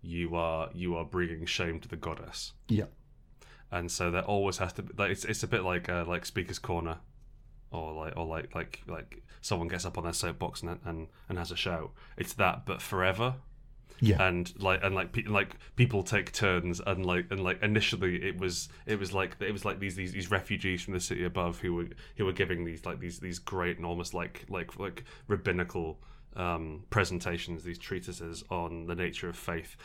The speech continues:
Speaker 1: And now it's this guy who's like, "I reckon they're putting piss in the water."
Speaker 2: <laughs> Yep,
Speaker 1: But
Speaker 2: it's
Speaker 1: they
Speaker 2: just gotten out of hand.
Speaker 1: But that all counts.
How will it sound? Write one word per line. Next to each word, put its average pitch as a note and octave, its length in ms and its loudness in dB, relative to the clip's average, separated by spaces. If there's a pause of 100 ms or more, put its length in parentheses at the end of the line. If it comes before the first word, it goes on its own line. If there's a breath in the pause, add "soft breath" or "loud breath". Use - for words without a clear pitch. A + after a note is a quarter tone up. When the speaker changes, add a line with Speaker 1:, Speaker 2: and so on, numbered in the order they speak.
(180 loud breath)
Speaker 1:
And F2 160 0
now F2+ 220 6
it's F2 120 -4
this F#2 180 -4
guy F2+ 280 0
who's F2 180 -4
like, G2 140 -4
"I A#4+ 320 10
reckon F#4+ 240 6
they're F4+ 160 10
putting F4 400 4
piss - 380 12
in A3 100 8
the E3 100 2
water." A#2+ 460 8 (320)
Speaker 2:
<laughs> - 300 -8
Yep, C#3 480 8
Speaker 1:
But A#2 180 10
Speaker 2:
it's A2+ 120 6
Speaker 1:
they A#2 60 6
Speaker 2:
just - 120 6
gotten G#2 180 10
out F#2 140 6
of E2+ 60 4
hand. F2+ 420 4 (380 loud breath)
Speaker 1:
But G2+ 200 8
that G#2 160 12
all G2+ 280 6
counts. - 840 4